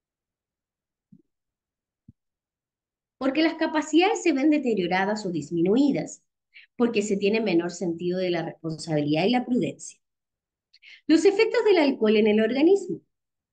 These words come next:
Recuerde siempre que el principal afectado es el cerebro. Afecta su atención, procesamiento de la información y la percepción. La capacidad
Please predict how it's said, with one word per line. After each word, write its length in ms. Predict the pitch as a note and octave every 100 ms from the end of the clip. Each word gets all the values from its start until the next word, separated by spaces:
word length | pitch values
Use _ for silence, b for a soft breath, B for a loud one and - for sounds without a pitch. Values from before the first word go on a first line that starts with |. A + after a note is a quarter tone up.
| _ _ _ _ -
Recuerde 500 | G#3 G#3+ A3 G#3+ A3
siempre 600 | G#3+ C4+ D4 E3+ - D3+
que 100 | G3+
el 120 | G#3+
principal 480 | G#3+ B3 B3 A3+ D#4+
afectado 540 | F#4 F4+ B3+ C4+ C4
es 120 | C#4 B3
el 140 | B3
cerebro. 540 | A#3+ A3+ A3 E3 D3 - _ _ B B -
Afecta 560 | A3+ - A#3 A3+ F#3
su 160 | - G3
atención, 680 | F3 D#3 D3+ - C4+ D4 D4
procesamiento 800 | C#4 - G3 F#3+ E3+ E3+ E3+ E3+
de 80 | D#3+
la 80 | D#3+
información 680 | D#3+ E3 E3+ F3 - C#4+
y 80 | E4
la 180 | D#4+ -
percepción. 800 | A3+ A3 B3+ - G#4 F#4+ - - _ _ B B B
La 180 | D4+ D4+
capacidad 580 | D#4+ D#4+ D#4 - F4